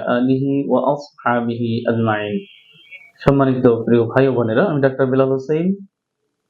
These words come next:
আশা করি আল্লাহর রহমতে আপনারা অনেক ভালো আছেন। আলহামদুলিল্লাহ, আমি অনেক ভালো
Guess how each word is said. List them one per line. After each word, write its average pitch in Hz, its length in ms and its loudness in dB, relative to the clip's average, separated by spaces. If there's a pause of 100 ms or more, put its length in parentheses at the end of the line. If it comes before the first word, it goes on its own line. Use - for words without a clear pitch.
(1600)
আশা 156 200 4
করি 160 260 4 (160)
আল্লাহর 143 300 2
রহমতে 147 420 0 (260)
আপনারা 123 260 -2 (120)
অনেক 127 160 -2 (100)
ভালো 123 160 2
আছেন। 127 380 -2 (260)
আলহামদুলিল্লাহ, 127 840 0 (160)
আমি 139 180 0
অনেক 156 200 2
ভালো 104 160 -2